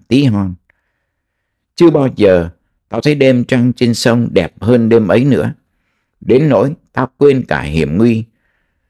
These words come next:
Tao không sốt ruột chờ phi cơ đến cứu. Tao cứ đinh ninh tin tưởng một cách ngây thơ rằng Việt Cộng không làm sao bơi ra được chỗ tao nằm. Tao khoan khoái cởi chuồng tắm suốt hai tiếng đồng hồ.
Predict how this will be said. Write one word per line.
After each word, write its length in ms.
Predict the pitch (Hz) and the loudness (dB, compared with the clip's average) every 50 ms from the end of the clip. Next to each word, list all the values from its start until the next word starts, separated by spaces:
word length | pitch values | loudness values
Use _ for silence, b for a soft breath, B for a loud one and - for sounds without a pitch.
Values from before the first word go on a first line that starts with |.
| _ _ _ | _ _ _
Tao 260 | - 117 117 151 - _ | -18 -16 -16 -16 -20 _
không 200 | - 110 101 101 | -10 -10 -10 -8
sốt 300 | - - - - 190 190 190 | -10 -8 0 0 0 0 2
ruột 200 | - 92 80 73 _ _ | 0 0 0 0 _ _
chờ 220 | - 110 95 80 76 | -2 0 0 0 0
phi 160 | - 107 104 | -2 -4 -6
cơ 200 | - - 113 110 | 0 2 2 2
đến 160 | 107 117 135 | 4 0 -2
cứu. 360 | - - 113 113 120 143 - _ _ _ _ _ _ _ _ _ _ _ | 0 2 2 2 2 0 -2 _ _ _ _ _ _ _ _ _ _ _
Tao 140 | - 147 151 _ | -12 -12 -10 _
cứ 80 | - 190 | 0 2
đinh 340 | 180 175 165 165 156 156 156 | 4 4 2 2 2 2 2
ninh 300 | 151 151 147 147 139 151 _ _ - | 2 2 2 0 -4 -6 _ _ 0
tin 300 | 147 147 147 139 101 - | 2 2 2 2 -2 -2
tưởng 220 | 87 80 78 78 | -2 -2 -2 -4
một 60 | 76 | -6
cách 200 | - - 143 - | -6 -6 -6 -4
ngây 300 | - 135 139 139 131 - - | -2 0 0 0 0 -4 -8
thơ 240 | - - 139 131 123 | -2 0 2 2 2
rằng 280 | 104 98 87 80 76 - _ _ _ _ _ _ _ _ _ _ _ _ _ _ _ - | 2 0 -2 -2 -4 -8 _ _ _ _ _ _ _ _ _ _ _ _ _ _ _ -2
Việt 260 | 104 107 - - - | -2 -2 -2 -2 -4
Cộng 260 | 101 104 98 71 - - _ _ _ _ _ | -2 0 0 -2 -4 -10 _ _ _ _ _
không 380 | - - 156 151 147 139 131 | -8 -2 -2 0 0 0 0
làm 200 | 117 101 87 78 | 0 0 -2 -4
sao 280 | 73 - - 120 120 120 | -6 -6 -4 -2 -2 -2
bơi 320 | 107 101 120 123 131 131 | -2 -2 0 2 2 2
ra 120 | 123 123 117 | 2 2 0
được 300 | 113 98 80 - - _ | 0 0 -2 -2 -4 _
chỗ 240 | - - - 127 156 - - | -2 0 0 0 0 -2 -2
tao 140 | 117 117 | -4 -2
nằm. 320 | 107 98 90 85 85 85 82 _ _ _ _ _ _ _ _ _ _ _ _ _ _ _ _ _ _ _ _ | -2 0 -2 -2 -2 -4 -8 _ _ _ _ _ _ _ _ _ _ _ _ _ _ _ _ _ _ _ _
Tao 180 | _ 107 110 - _ | _ -14 -14 -14 _
khoan 280 | - 107 110 107 95 87 | -6 -6 -6 -4 -4 -8
khoái 300 | - 92 104 110 127 139 _ _ | -6 -4 -4 -2 -4 -6 _ _
cởi 320 | - 101 87 78 71 69 - | -2 0 0 0 -2 -4 -4
chuồng 320 | - 104 101 90 80 78 71 | 0 2 2 2 2 -2 -6
tắm 300 | - - 110 143 170 185 | -6 -6 -4 -2 -4 -4
suốt 260 | - - 190 202 196 - | -2 0 0 0 0 0
hai 180 | - 135 131 131 | -4 -2 -2 -2
tiếng 260 | - - 131 151 175 | -2 -2 -2 -2 0
đồng 160 | 156 107 98 | 0 0 0
hồ. 320 | 101 95 92 92 92 92 | 0 0 0 -2 -2 -6